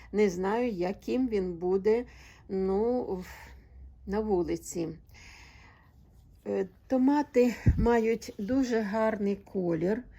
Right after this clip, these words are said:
ось такий, е, малиново-червоного кольору. Він не розтріскується, е, він не має зелених плям біля плодоніжки,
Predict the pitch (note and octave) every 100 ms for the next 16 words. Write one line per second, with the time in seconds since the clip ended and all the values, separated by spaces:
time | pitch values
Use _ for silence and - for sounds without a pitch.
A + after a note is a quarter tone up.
0 | - - - A3+ A3+ - G#3+ G3+ - A#3
1 | A3 G3+ - - - - - - G3+ F#3+
2 | F#3+ F3+ G3+ G3 G3+ G3+ C4 C4+ B3+ A3+
3 | A#3 A#3+ - G#3 F3+ G#3 A3+ A3 G#3+ G3
4 | - - G3+ F3+ E3+ E3 D3+ C3 - G#3+
5 | D4 D4+ C#4 B3+ - - A3 G3 E3 -
6 | G#3 G#3 A3 A3 - A#3+ C4 E4 - _
7 | - - - - - - - - - G3
8 | F3 G3 F3 - - - - - G3+ F#3+
9 | A#3+ C4+ B3+ G#3+ - G#3 A#3 A#3+ A#3+ G3+
10 | G3+ G#3 F#3 F#3+ G#3 G#3+ G#3 F#3 F3+ -
11 | - - - _ - _ - G3 F#3 E3+
12 | F#3+ - - F#3+ G#3+ A3 A3 A3 A3 G#3
13 | A3+ A3 A3+ A3 - - A3+